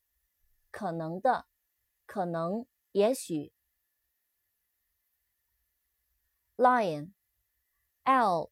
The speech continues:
I O N，lion，狮子。List, L I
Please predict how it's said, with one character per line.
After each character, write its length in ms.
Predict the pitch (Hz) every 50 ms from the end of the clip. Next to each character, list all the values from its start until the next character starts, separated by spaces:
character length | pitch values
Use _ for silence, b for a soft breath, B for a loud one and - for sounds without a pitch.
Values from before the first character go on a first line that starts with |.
| _ -
I 520 | 208 226 233 233 233 233 233 240 254 262 _
O 500 | - - 226 226 226 226 226 226 240 277 _
N，lion， 1800 | - 254 262 240 196 160 147 147 170 - _ _ _ _ _ _ _ _ _ _ _ _ _ _ - - 254 254 247 208 180 160 160 170 170 185 190 _ _ _ _ _ _ _ _ _ _ _ _
狮 340 | - - - - 277 277 269
子。 280 | - - 170 - - _ _ _ _ _ _ _ _ _ _ _ _ _ _ _ _ _ _ _ _ _ _ _ _ _ _ _ _ _ _ _ _ _ _ _ _ _ _ _ _ _ _ _ _ _ _ _ _ _ _ _ _ _ _ _
List, 320 | - 262 262 208 - - - _ - - - _ _ _ _ _ _ _ _ _ _ _ _ _ _ _ _ -
L 500 | 240 262 254 226 185 165 156 147 - _ -
I 440 | - 226 233 233 233 226 233 233